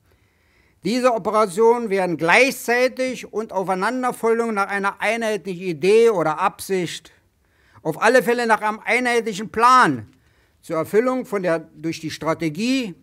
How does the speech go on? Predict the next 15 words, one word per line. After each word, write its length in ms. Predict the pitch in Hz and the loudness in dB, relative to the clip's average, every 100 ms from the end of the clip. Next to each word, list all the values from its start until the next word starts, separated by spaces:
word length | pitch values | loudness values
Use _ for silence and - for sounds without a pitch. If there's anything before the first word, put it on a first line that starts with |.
| - | -8
gesetzten 500 | 160 202 220 - 170 | -2 -2 -4 -8 -10
Aufgaben 840 | - 190 226 226 220 226 226 190 _ _ _ _ - | 0 2 2 0 -2 0 -4 -10 _ _ _ _ -8
auf 180 | 160 175 | -4 -2
einem 200 | 170 160 | -2 -4
Kriegsschauplatz 840 | 180 254 - 240 190 214 220 - | -4 -4 -2 -2 0 -2 -2 -8
beziehungsweise 800 | - 160 208 214 196 190 196 185 | -14 -12 -8 -8 -6 -6 -6 -6
in 40 | |
einem 160 | 165 165 | -8 -8
Operationsgebiet 1120 | 156 127 139 165 196 214 - 185 190 190 190 _ _ _ | -10 -10 -10 -4 -4 -4 -8 -4 -2 -2 -4 _ _ _
in 140 | 156 165 | -6 -4
einem 220 | 160 151 | -2 -4
festgelegten 720 | 196 214 - 170 170 - 131 | -2 -4 -4 -6 -8 -8 -14
Zeitraum 560 | - 160 160 151 147 131 | -8 -6 -6 -6 -8 -6
durchgeführt 800 | 147 143 - - 113 110 - _ _ | -4 -4 -8 -12 -12 -12 -14 _ _
werden. 420 | 139 143 113 98 | -4 -4 -4 -12